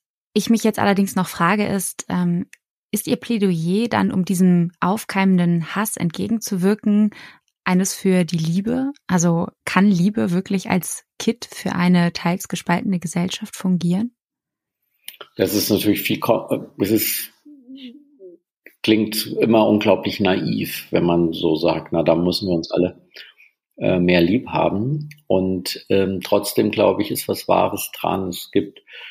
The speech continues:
Speaker 2: so ein Zitat von neunzehnhunderteinunddreißig, was ich auch im Buch zitiere, von Kurt Tucholsky, der sagt: "Wer liebt denn heute noch, also in der heutigen Zeit Liebe, was soll das eigentlich noch?", schreibt er im Vorwort von seinem Buch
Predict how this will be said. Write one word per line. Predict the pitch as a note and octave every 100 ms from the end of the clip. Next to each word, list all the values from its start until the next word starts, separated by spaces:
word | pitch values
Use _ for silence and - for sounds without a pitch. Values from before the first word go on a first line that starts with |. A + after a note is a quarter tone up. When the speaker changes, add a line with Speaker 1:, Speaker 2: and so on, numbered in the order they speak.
| - _ _
Speaker 2:
so | - G#2+
ein | F#2
Zitat | - - G#2+ G#2+ - - - - _ -
von | G#2
neunzehnhunderteinunddreißig, | G2 G2 G#2 G2+ F2+ G2 G2 F#2 - - -
was | F2 F#2+
ich | - - - -
auch | F2+ G2
im | F2+
Buch | G#2+ G#2+
zitiere, | - F#2 - A#2 A#2
von | A2 G2
Kurt | F2 G2
Tucholsky, | - - F#2+ A2 - A2 - - - _ -
der | G2+
sagt: | G2 - - - -
"Wer | G2 G2+
liebt | G#2+ D3 -
denn | G#2+ G2
heute | G#2 G#2 G#2+
noch, | G2+ G#2 G#2
also | F2+ G2
in | F#2
der | F2
heutigen | G#2 G#2 - G2
Zeit | - G2 F2
Liebe, | G2 G#2+ B2 A#2+ A2+
was | G2+ G2
soll | G2 A2
das | A2+ -
eigentlich | C#2 C#2+ E2+ -
noch?", | G2+ A2 -
schreibt | - F2+ -
er | F#2+
im | F#2
Vorwort | G2 F#2 F#2 F2
von | - F#2
seinem | F2+ F2+ F#2
Buch | G#2